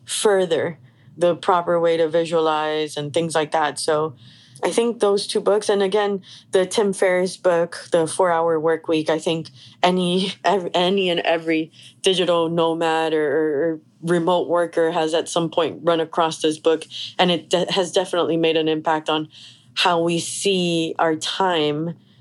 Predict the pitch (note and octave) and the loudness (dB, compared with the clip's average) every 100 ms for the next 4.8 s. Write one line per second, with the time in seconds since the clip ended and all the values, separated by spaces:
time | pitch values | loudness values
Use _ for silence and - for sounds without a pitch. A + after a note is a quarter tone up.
0 | - E3+ E3 F3+ E3+ E3+ D#3 - G3 F3 | -4 -2 2 0 0 -4 -4 -2 -2 0
1 | D#3 D3+ E3+ D#3+ D#3 D#3 - - _ _ | 0 0 -2 0 -2 -6 -14 -20 _ _
2 | - - - - G#3 F3 D#3+ G3+ F3+ D#3+ | -20 -20 -12 -2 2 2 0 -2 0 0
3 | D3+ D#3 - - E3 D#3 D3 D3+ F3 D#3+ | 0 -2 -4 0 2 2 0 -2 -2 -2
4 | - - _ - D#3+ D3+ F#3+ | -6 -14 _ -4 0 2 0